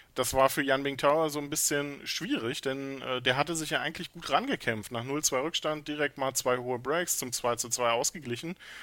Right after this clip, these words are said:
und kommt dann nach dem Mid-Session-Interval quasi nicht mehr an den Tisch.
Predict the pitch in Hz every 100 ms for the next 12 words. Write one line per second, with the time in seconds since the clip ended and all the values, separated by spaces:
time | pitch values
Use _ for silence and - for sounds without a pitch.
0 | - - 131 135 - - 151 156 143 135
1 | 143 143 139 - 160 - 143 156 151 139
2 | 143 143 - - 120 170 165 156 143 165
3 | - - 190 175 170 165 165 - 202 -